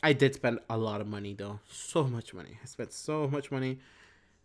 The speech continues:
Maybe got a little more debt. We don't need to talk about that right now. So we went back to work. And I went back to work and focusing on school. But then I did something.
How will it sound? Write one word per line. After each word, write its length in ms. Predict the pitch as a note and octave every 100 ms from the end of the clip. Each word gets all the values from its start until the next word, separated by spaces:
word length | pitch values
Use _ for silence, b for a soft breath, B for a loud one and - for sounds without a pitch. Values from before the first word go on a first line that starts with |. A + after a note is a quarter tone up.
| _
Maybe 300 | - G3 F#3+
got 160 | F#3+ F3+
a 40 |
little 220 | F3+ E3+ D#3
more 140 | C#3
debt. 320 | B2+ G#2+ - -
We 100 | C3
don't 160 | A#2+ A2
need 160 | G#2
to 60 | -
talk 180 | G2 -
about 180 | -
that 160 | - -
right 80 | G#1
now. 140 | - - _ b b b b _ _ _
So 160 | -
we 120 | E3 E3+
went 240 | G3+ F#3
back 340 | D#3+ D#3 D3+ - b b b b b _ _ -
to 100 | C#3
work. 360 | A#2 A#1+ - - b b
And 320 | A#2+ A2+ A2+ -
I 120 | A2+
went 200 | A#2 A#2
back 180 | A2+ A2+
to 80 | D#3
work 280 | C#3+ C3+
and 120 | A#2 G#2+
focusing 460 | G#2 - - G#2+
on 100 | E2
school. 300 | - - - _ _ _ b b b b b _ _ _ _ _ _ _ _ _ _ -
But 120 | -
then 140 | E3+
I 60 | E3
did 340 | C3+ C3 A#2+
something. 580 | - A#2 G2+ - -